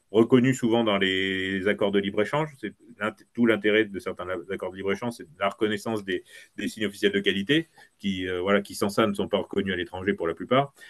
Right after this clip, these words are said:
Donc voilà, il y a, il y a, il y a un certain nombre de choses. Euh, voilà, sur Egalim, il se raconte un peu de tout et n'importe quoi. Il faut l'appliquer mieux. Dans les négociations commerciales, moi j'avais même foutu un coup de pied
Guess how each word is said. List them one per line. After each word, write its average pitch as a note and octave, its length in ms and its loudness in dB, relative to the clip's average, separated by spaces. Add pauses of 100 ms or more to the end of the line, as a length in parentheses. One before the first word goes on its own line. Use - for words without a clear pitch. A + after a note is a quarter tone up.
(220)
Donc A2 100 2
voilà, B2+ 260 12
il G2+ 60 8
y G2 40 4
a, G2+ 40 2
il G#2 100 -2
y A2+ 100 2
a, A#2 180 4
il A#2+ 80 2
y A#2+ 80 8
a C3+ 40 10
un C3 60 6
certain C3+ 240 4
nombre A#2+ 120 2
de A#2+ 60 8
choses. D3+ 300 6
Euh, G2+ 380 4
voilà, G2+ 240 2
sur - 180 0
Egalim, B2+ 340 4
il A2 120 -2
se - 60 -10
raconte G#2 280 -2
un G#2+ 80 2
peu A2+ 140 -2
de - 20 -18
tout C#3+ 140 -2
et - 20 2
n'importe G#2 360 -2
quoi. F3 320 0
Il G#2+ 100 -8
faut - 100 4
l'appliquer A#2 400 6
mieux. D3+ 300 2
Dans B2 160 4
les B2 80 6
négociations B2 560 2
commerciales, A#2 420 0
moi C3 140 4
j'avais A#2 220 6
même C#3 240 4 (1600)
foutu C3+ 280 2
un D3 80 6
coup C3 120 4
de A#2+ 40 -6
pied B2 220 2